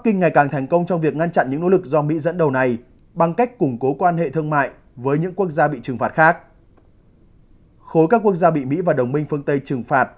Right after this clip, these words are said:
hiện có quy mô kinh tế đủ lớn để phòng vệ trước cuộc chiến kinh tế và tài chính của Washington. Họ có thể giao dịch mọi thứ, chứ không chỉ dầu mỏ. Nhu cầu thương mại của khối các nước bị Mỹ trừng phạt luôn được điều chỉnh phù hợp.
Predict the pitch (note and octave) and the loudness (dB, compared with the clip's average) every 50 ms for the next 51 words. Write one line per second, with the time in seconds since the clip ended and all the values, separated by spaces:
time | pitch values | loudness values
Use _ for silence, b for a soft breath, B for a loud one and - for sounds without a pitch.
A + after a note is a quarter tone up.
0 | _ _ _ _ _ _ - F3+ F3+ D#3 D#3+ D#3 G#3 G3+ G3 F#3 F3 F3 F#3 F3+ | _ _ _ _ _ _ -4 -4 0 0 0 0 2 0 0 0 -2 -2 -2 -4
1 | E3+ D3+ - D3 F3 F#3+ D3 A2+ G#2+ A#2+ C3+ C#3+ F3 A3 - - - _ _ _ | -4 -2 -2 -2 -2 0 -2 -2 -2 2 2 2 2 2 -4 -10 -20 _ _ _
2 | _ _ E3+ D3 D3 - D#3+ D#3 C#3 F3 F3 C#3+ - A#3 A3 - E3 C#3 - - | _ _ -2 -2 0 0 -2 -2 0 -2 -2 -2 -4 -4 -2 -2 -2 -2 -2 -6
3 | C3+ C3+ C3+ F#3 D#3+ C#3+ D#3 C#3+ C#3 C#3 F3 A3 - - _ _ C3+ C3+ D3 C#3+ | -6 -6 -6 -8 -4 -2 0 2 2 2 0 -2 -6 -14 _ _ -2 0 0 0
4 | C3+ - C3 C3 C3+ C#3+ C#3 - - C3 C3+ D3 - D#3+ C#3 D3+ D3 C#3+ B2 A2+ | 2 0 -2 -2 -2 -6 -8 -4 2 2 2 2 2 -2 2 2 2 2 2 -2
5 | - - _ _ _ _ _ _ _ _ _ _ _ _ _ _ _ _ _ _ | -6 -12 _ _ _ _ _ _ _ _ _ _ _ _ _ _ _ _ _ _
6 | _ _ _ _ - F3+ E3+ D3+ C#3+ F3 G3 - G3+ C#3 B2 E3 E3+ E3+ D3 B2+ | _ _ _ _ 4 4 4 4 4 -2 -2 0 0 2 2 0 0 0 -2 -2
7 | C3 C#3 C3 A#2 A#2 - C#3 C#3 C#3+ D3+ G#3 A#3 - _ _ _ _ - - F3 | -2 -4 -4 -4 -6 -4 -2 0 0 0 0 -4 -10 _ _ _ _ -4 -4 0
8 | F3+ G#3 F3 - D#3+ A#2+ G2+ C3 B2+ C3+ C3 B2 G#2+ - - - _ _ _ _ | 0 0 0 0 -4 -4 -2 -2 0 4 4 4 4 2 -2 -10 _ _ _ _
9 | _ _ _ _ _ _ _ _ _ _ _ _ _ _ _ _ - _ _ _ | _ _ _ _ _ _ _ _ _ _ _ _ _ _ _ _ -20 _ _ _
10 | _ _ _ - - F#3+ A3+ A3+ - G3+ F#3+ D3 - G3 F#3 F3+ F3 D3 C3 B2+ | _ _ _ -8 -2 0 0 4 6 6 6 6 4 0 0 0 0 0 0 -2
11 | A#2+ - C3+ C3+ F#3 G3 G3 A3+ G#3 F3+ D3 B2+ C#3 D#3+ - - D3+ B2+ A2+ - | -2 -4 -4 -4 -2 -2 -2 -2 -2 -2 -2 -2 -4 -4 -2 -4 -4 -4 -2 0
12 | C#3+ C3+ B2+ - - _ _ _ _ - E3+ F#3+ A3 G#3+ F3 D3 D#3 C#3+ C#3 C#3 | 2 2 2 0 -4 _ _ _ _ -6 0 2 2 2 2 0 0 -2 -2 -2
13 | - C#3 A#2 A#2 - C3+ C3+ C#3 C3+ A2 | -2 -4 -4 -2 0 2 4 4 4 2